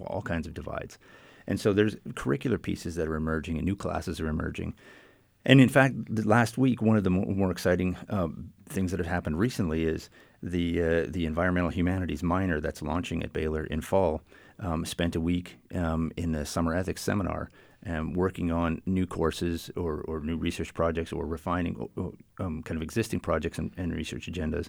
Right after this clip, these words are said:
um, to incorporate intentionally kind of ethical questions. And so these are ways in which we're, we're beginning to engage students, and we're working towards developing, um, well, hopefully funding possibilities, but, but kind of structured ways in which we can support,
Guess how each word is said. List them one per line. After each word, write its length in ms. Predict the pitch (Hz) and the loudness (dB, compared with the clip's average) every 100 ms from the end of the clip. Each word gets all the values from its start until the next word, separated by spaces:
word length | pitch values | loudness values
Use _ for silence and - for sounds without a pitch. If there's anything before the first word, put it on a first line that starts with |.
| - - - - - | -10 -20 -20 -20 -4
um, 180 | 98 90 | 0 0
to 140 | 104 | 2
incorporate 580 | 104 - 104 - 95 95 | 0 2 2 4 4 2
intentionally 640 | 98 92 90 - 95 92 | 0 -2 -4 -2 -2 -2
kind 160 | 92 82 | -2 -4
of 80 | 87 | -2
ethical 280 | 80 - - | -2 -2 -4
questions. 540 | 95 95 - 104 - _ - - - _ | -2 -2 -6 -16 -18 _ -20 -20 -20 _
And 120 | - - | -4 0
so 100 | 95 | 2
these 260 | 107 131 | 2 4
are 60 | 127 | 4
ways 360 | 95 98 107 | 4 4 4
in 140 | 104 87 | 2 2
which 260 | 85 82 | 0 0
we're, 220 | - 90 85 | -2 -2 -2
we're 140 | 85 | -2
beginning 340 | 87 92 95 | -2 0 0
to 100 | 85 | 0
engage 320 | 82 82 82 - | -2 -2 -4 -2
students, 420 | 101 90 87 - | -2 2 0 -2
and 280 | - 92 90 | -2 0 2
we're 180 | 92 92 | 2 4
working 320 | 92 117 123 | 4 2 2
towards 480 | - 92 92 95 - | 0 -2 0 -2 -2
developing, 600 | 92 90 87 - 87 87 - - - _ _ _ | -2 0 2 0 -2 -4 -10 -20 -20 _ _ _
um, 440 | - 101 80 73 - - - | -2 0 0 -2 -10 -16 -8
well, 180 | 92 73 | -6 -4
hopefully 320 | - - 85 | -6 -6 -6
funding 420 | - 107 90 80 | 0 2 2 0
possibilities, 600 | - 80 - 85 87 87 | 2 2 2 2 2 2
but, 280 | 87 90 - | 2 0 0
but 140 | 95 | -4
kind 140 | 90 87 | -2 -4
of 60 | |
structured 400 | - 98 95 - | -2 0 0 0
ways 280 | 87 87 87 | 0 0 0
in 60 | 92 | -2
which 120 | 87 | -4
we 80 | 92 | -4
can 120 | 92 | -4
support, 460 | - - 98 92 | -6 -6 -2 0